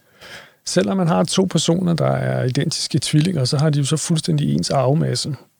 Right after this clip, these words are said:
Øhm, ud fra det, så kan man godt forudsige, hvor meget hjernen vejer hos den anden tvilling. Men selve formen, de der små krøller, vi har på hjernen, er faktisk ret forskellige fra person til person, selvom man har det samme genetiske materiale.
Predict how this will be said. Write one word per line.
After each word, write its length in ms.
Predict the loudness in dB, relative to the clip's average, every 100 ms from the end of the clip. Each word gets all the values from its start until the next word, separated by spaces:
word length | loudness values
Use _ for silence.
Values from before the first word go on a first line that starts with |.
| _ -8
Øhm, 440 | -4 -2 -2 -4 -8 _ _ _ _ 2
ud 140 | 2
fra 120 | 2
det, 320 | 2 2 2 -4 -10
så 180 | -4 -2
kan 120 | 2
man 100 | 2
godt 200 | 4 0 -2 -12 _ -14 -14 -14
forudsige, 640 | 0 2 2 -2 -4 -2
hvor 120 | 0 2
meget 340 | 2 2 4
hjernen 380 | 4 2 2 2
vejer 260 | 2 0 0
hos 220 | -2 -4
den 100 | -4
anden 180 | -2 -2
tvilling. 440 | -2 -4 -4 -8 _ -4
Men 240 | 0 0
selve 300 | 0 0 0
formen, 580 | 0 0 0 0 0 0 -2 -2
de 80 |
der 120 | 0 0
små 260 | 0 0
krøller, 340 | 0 0 0 -2
vi 120 | -2
har 180 | 0 0
på 140 | 0
hjernen, 440 | -2 -2 -2 -2 -4 -10 -20 -12 -6
er 60 |
faktisk 400 | -2 -2 -2 -2
ret 100 | -2
forskellige 640 | -2 -2 0 0 0 0 -2 _
fra 260 | -4 0 0
person 400 | 0 -2 -4 -4
til 140 | -6
person, 360 | -6 -6 -4 -4
selvom 300 | -2 0 0
man 120 | 2
har 140 | 2 0
det 100 | 0
samme 240 | -2 0
genetiske 460 | 0 0 -2 -4 -4
materiale. 540 | -2 -2 -4 -4